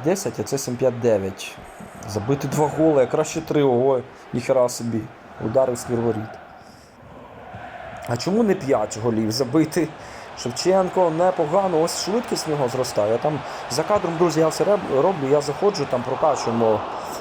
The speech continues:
окрім, е, м, талантів, ті, що, ті, що у нас два, поки що вже три скоро відчиняться, то я ще от, оте дерево, дерево, дерево навиків, я все там роблю. Все, що можна, коли очки якісь заробляємо, то одразу все.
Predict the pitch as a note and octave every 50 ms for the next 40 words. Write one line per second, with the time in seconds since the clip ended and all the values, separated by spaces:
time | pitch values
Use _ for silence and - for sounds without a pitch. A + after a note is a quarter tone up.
0 | - - - - C3+ - - E3 F3+ G3 G3 F#3+ F#3 F3+ F3+ E3+ E3+ D#3+ D#3 D3
1 | C#3 C3+ C3 B2 A#2+ A#2+ F3 - - B2+ A#2+ - E3 D3 E3 G3 A3+ A#3 A3 -
2 | C#3+ A#2 - B2 - - B2+ A#2+ A2+ A2 A2 G#2+ C2+ C2+ - G1+ - G1+ G1+ G1+
3 | - - - A#2 - - A#2 - - A#2+ A2+ A#2 A#2 A2+ A#2+ C3+ F#3 A#3 B3 -
4 | - A#2+ - A#2 - - - A2 A2 A2 A2 A#2 A#2 - C#3+ C#3 B2 G#2 G2+ -
5 | - - - - G#2+ G2+ G2 G#2+ A2 - - - G#2+ G2+ G#2 - - - - -
6 | - - - - - A#2 B2 D#3+ G3 G3 G3 - - C#3 C#3 B2+ B2 A#2+ A#2 -
7 | A#2 A#2 - C3 B2+ B2+ B2 D#3 D#3 C#3 C3 A#2+ A2+ A2+ A2 A2 C3 D3+ D3+ C#3+
8 | C3+ C3 C3+ C3+ C#3 F3 F3+ E3 D#3 C3+ C3 B2+ C3+ D3+ E3 F3 D3+ C3+ A2+ -
9 | - G#2+ G#2+ A#2 C3 C3 - - C3 - - A#2+ A#2+ B2 A#2+ G#2 G2+ G2+ G#2+ -
10 | - - - - - - - - - - - - D3 D3 - D3+ D3 D#3+ G3 G3+
11 | F3 D#3+ C3+ C3 - C3 C3 C3+ C3 B2+ B2+ - - - C3 B2 A#2+ B2 A#2+ A2+
12 | A2 A#2 B2+ B2 B2+ B2 B2 D3+ E3 D#3+ C#3 A#2+ A2 G#2+ - B2 A2+ A#2 B2 C3+
13 | C3+ C3 - A2+ G#2+ - - A#2+ A#2